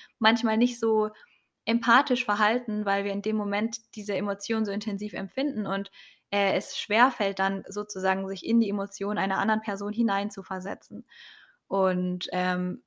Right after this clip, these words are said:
das wiederum ist natürlich, tut natürlich auch leid und ich habe mich auch im Nachhinein dafür entschuldigt und noch mal mit ihr gesprochen und gesagt,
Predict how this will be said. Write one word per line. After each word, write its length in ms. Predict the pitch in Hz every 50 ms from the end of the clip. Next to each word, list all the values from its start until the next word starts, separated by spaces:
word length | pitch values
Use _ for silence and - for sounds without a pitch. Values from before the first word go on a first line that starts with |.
| _ _ _ -
das 200 | 202 214 214 240
wiederum 480 | 233 220 208 196 202 208 208 202 208 - _ _ _ _ _ _ _ -
ist 140 | 226 226
natürlich, 640 | 220 202 202 - 202 196 196 196 190 - - - _ _ _ _ _ _ _ _ _ _ -
tut 200 | - - 233 -
natürlich 480 | 190 196 190 - 220 208 208 208 208 -
auch 280 | 196 220 240 - - - _ _ _ -
leid 520 | - 190 190 185 190 190 185 185 185 -
und 420 | - - 185 185 185 180 - - _ _ _ _ _ _ _ _ _ -
ich 120 | 214 208 214
habe 80 | 196 196
mich 140 | - 202 190
auch 100 | 190 -
im 80 | 190
Nachhinein 380 | 190 190 190 - 202 196 196 196
dafür 200 | 202 196 - 202
entschuldigt 540 | 190 202 - - 214 220 220 208 202 208 -
und 60 | 196 196
noch 80 | 196 202
mal 120 | 196 190
mit 120 | 196 190 -
ihr 80 | 196 190
gesprochen 460 | 202 196 - - 226 226 233 233 208 196
und 120 | 196 190
gesagt, 320 | 196 190 196 190 190 -